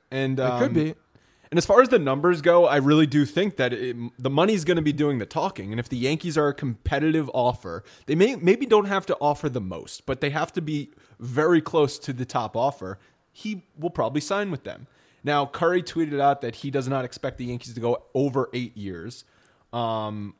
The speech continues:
Speaker 1: I don't know if that's gonna get it done, because I do think the Phillies or the White Sox, who are more desperate for a Manny Machado type player, would be willing to go ten years. And if the difference is two years and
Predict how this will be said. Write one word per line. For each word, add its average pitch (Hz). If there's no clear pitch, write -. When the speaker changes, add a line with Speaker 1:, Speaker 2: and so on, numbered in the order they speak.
Speaker 1:
I 117
don't 143
know 139
if 127
that's 131
gonna 127
get 107
it 90
done, 143
because 117
I 113
do 135
think 147
the 127
Phillies 120
or 120
the 110
White 113
Sox, 113
who 131
are 120
more 120
desperate 123
for 113
a 110
Manny 120
Machado 117
type 117
player, 110
would 131
be 131
willing 104
to 95
go 92
ten 95
years. -
And 135
if 127
the 135
difference 147
is 123
two 175
years 147
and 117